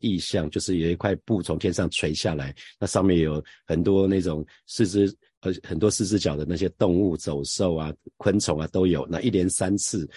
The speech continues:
那这个异-，这个异象，这块布就被收回天上去了哈。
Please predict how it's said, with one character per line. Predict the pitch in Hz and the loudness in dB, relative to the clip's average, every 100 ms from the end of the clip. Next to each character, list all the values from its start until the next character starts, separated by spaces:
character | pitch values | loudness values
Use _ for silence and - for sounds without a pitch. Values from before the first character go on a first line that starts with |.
| - | -12
那 | - 85 | -2 2
这 | 95 | 2
个 | |
异-， | 98 127 104 - _ | 2 4 2 0 _
这 | 131 | 0
个 | 107 | 4
异 | 107 | 2
象， | - 104 | 4 2
这 | 104 | 4
块 | 101 101 | 4 2
布 | - 110 | 4 2
就 | 85 | 4
被 | 101 98 | 4 4
收 | - 104 | 4 2
回 | 90 | 0
天 | 80 92 | 0 0
上 | 87 80 | 0 -4
去 | 76 - 82 | -6 -2 -2
了 | 71 | -2
哈。 | 67 71 | -4 -8